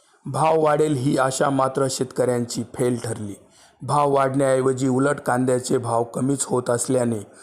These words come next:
साठविलेला कांदा ठेवून करणार काय, त्यातच तो चाळीत खराब होण्याचीही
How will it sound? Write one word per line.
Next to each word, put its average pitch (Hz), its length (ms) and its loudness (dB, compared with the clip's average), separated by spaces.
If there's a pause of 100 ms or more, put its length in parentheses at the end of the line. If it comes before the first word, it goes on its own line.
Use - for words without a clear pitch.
(280)
साठविलेला 143 720 2
कांदा 131 420 0
ठेवून 127 420 -2
करणार 123 440 0
काय, 107 300 -4 (440)
त्यातच 151 340 0 (180)
तो 156 120 2
चाळीत 139 500 -2 (420)
खराब 151 320 2
होण्याचीही 131 680 -2